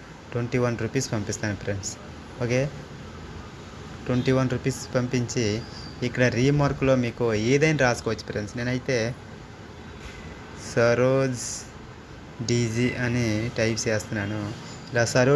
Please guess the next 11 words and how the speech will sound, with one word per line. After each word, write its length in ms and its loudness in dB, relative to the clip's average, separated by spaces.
డీజీ 280 4
అని 180 2
టైప్ 180 0
చేసి 240 -2
సబ్మిట్ 460 0
కొట్టండి 340 -4
ఫ్రెండ్స్. 300 -6
ఆటోమేటిక్‌గా 480 -2
సక్సెస్ఫుల్ 600 2
వచ్చింది 300 -2
ఫ్రెండ్స్. 300 2